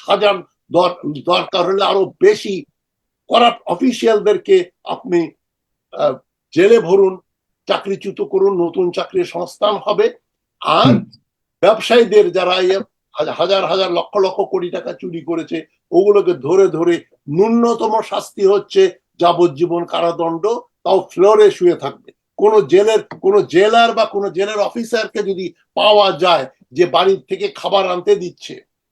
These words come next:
Speaker 1: তাকেও ছাঁটাই করে বেত মেরে জেলে ভরতে হবে। এটা করেন, দৃষ্টান্তমূলক শাস্তি দেন, আপনাকে কোনো ফ্যাসিবাদী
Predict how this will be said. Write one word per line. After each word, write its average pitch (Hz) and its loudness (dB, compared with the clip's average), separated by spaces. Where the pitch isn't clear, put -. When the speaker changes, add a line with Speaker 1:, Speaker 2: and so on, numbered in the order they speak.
Speaker 1:
তাকেও 254 2
ছাঁটাই 240 -2
করে 226 0
বেত 214 4
মেরে 196 2
জেলে 202 4
ভরতে 147 -6
হবে। - -20
এটা - -14
করেন, 226 -2
দৃষ্টান্তমূলক 196 -2
শাস্তি 185 -8
দেন, 196 0
আপনাকে - -12
কোনো 185 -12
ফ্যাসিবাদী 214 -2